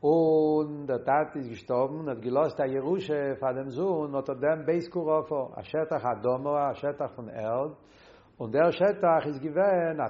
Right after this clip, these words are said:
טרוקענער, א ליידיגער, א פוסטער, עס איז גאר נישט געווען דארט. דער קינד איז געווען פויל, ער געווען א עצלן, און ער האט געזאגט, אז עס נישט גאר נישט ווערט, און ער האט דאס פארקויפט, פאר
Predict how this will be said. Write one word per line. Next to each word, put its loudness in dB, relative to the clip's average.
טרוקענער, -2
א -10
ליידיגער, -2
א -8
פוסטער, 0
עס -12
איז -4
גאר 4
נישט 0
געווען 0
דארט. -4
דער 2
קינד -2
איז -2
געווען 2
פויל, 0
ער 0
געווען -2
א 0
עצלן, -2
און -4
ער -2
האט -2
געזאגט, 4
אז 0
עס -10
נישט -6
גאר 4
נישט -6
ווערט, 0
און -4
ער 2
האט -2
דאס -4
פארקויפט, 2
פאר 0